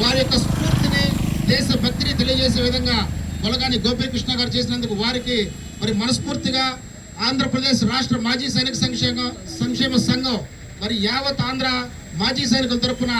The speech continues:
రాష్ట్ర అధ్యక్షునిగా వారిని మనస్ఫూర్తిగా మరి అభినందిస్తూ, ఈ రోజున ఛత్రపతి శివాజీ మహారాజ్ గారికి నివాళులర్పిస్తున్నామని తెలియజేస్తూ, మీ అందరికీ కూడా ఛత్రపతి శివాజీ మహారాజ్ గారిని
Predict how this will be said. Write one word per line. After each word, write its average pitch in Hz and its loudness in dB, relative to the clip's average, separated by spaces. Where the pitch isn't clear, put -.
రాష్ట్ర 247 0
అధ్యక్షునిగా 240 0
వారిని 220 0
మనస్ఫూర్తిగా 254 0
మరి 233 2
అభినందిస్తూ, 262 2
ఈ 233 6
రోజున 262 6
ఛత్రపతి - 6
శివాజీ - 6
మహారాజ్ - 4
గారికి 262 4
నివాళులర్పిస్తున్నామని 247 4
తెలియజేస్తూ, 254 4
మీ 240 4
అందరికీ - 2
కూడా 254 2
ఛత్రపతి 247 2
శివాజీ 262 6
మహారాజ్ 247 2
గారిని 247 0